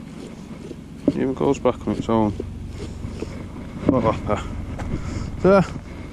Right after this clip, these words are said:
that's probably me, my lot. I mean, it's not even all that late. It is. It's only quarter to one, and I've had all that since nine o'clock, something like that. What's that? Four hours.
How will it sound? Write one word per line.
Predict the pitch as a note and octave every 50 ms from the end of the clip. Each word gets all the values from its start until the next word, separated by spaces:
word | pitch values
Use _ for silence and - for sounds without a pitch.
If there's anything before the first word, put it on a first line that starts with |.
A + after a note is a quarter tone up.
| - -
that's | - B2 C3+ -
probably | D#3 C#3+ C#3 C3 A#2+ B2+ C3 B2 B2 -
me, | B2+ B2 B2 A#2+
my | A#2 A#2 A2+ A2
lot. | A2 A2 A2+ A#2+ - - - - - - - - - - - - - - - - -
I | B2+
mean, | C3 C3+ C#3
it's | B2+ - -
not | F3+ -
even | G#2 G2+ G#2
all | G2+ G2+ G2+ G2+ G2+
that | -
late. | - A#2 B2+ C#3 - - - - - - - - -
It | A2+ A2+ -
is. | - B2+ G#2 G#2 G#2 A2 - - - - - - - - - - - - - - - - - - - - - - - - - -
It's | - - C3
only | C#3+ F3 F3
quarter | - - B2+ A#2 A2+ D2+ C#2 - -
to | A#2
one, | G2+ G2 A2+ B2+ C#3+ - - - - - - - - - -
and | - A2
I've | A2
had | A#2+ A#2 B2
all | A#2+ A#2+ A#2+
that | B2+ D3 -
since | - - C3 B2 A#2+ - - - - - - - - - - - - - - - - - - - - - - - - - - - - - - - - - - -
nine | G#2+ A2+ A#2 A2+ A#2 A#2
o'clock, | A#2+ A2+ - C3+ C#3 - - - - -
something | - - C#3+ B2+ B2+
like | C#3 C#3+ C#3+ G#2 D3+ D#3+ -
that. | - - - - - - - - - - - - - - - - - - - - - - - -
What's | - - - -
that? | - A2+ G#2 - - - - - - - - - - - - - - - - - - - - - - - - - - - - -
Four | - - D#3 D3 D3 C#3+ D3
hours. | D3 D3+ D#3+ D#3+ D#3 - -